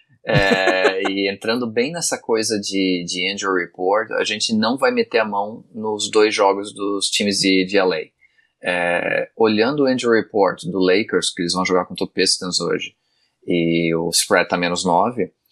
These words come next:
mas o, o, aparece no injury report o James, o LeBron e o, e o Anthony Davis como incertos. Então, eu esperaria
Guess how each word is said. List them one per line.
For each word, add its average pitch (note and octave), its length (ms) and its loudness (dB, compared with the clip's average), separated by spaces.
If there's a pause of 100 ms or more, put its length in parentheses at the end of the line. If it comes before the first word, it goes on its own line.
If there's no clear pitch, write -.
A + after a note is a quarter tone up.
(180)
mas - 360 -2
o, - 100 -4 (140)
o, G2+ 260 2
aparece A2 800 2
no E3+ 180 -2
injury C3 340 -2
report A2+ 420 -2 (100)
o C3 140 -4
James, A2 380 -2
o G2+ 160 0
LeBron G2 400 0
e G#2 100 0
o, G#2 260 0
e G2+ 80 0
o G2 140 0
Anthony F#2+ 340 -2
Davis F2+ 540 -2 (580)
como A2+ 380 2
incertos. - 960 0
Então, A2 560 -2 (480)
eu A#2 160 0
esperaria A#2+ 960 2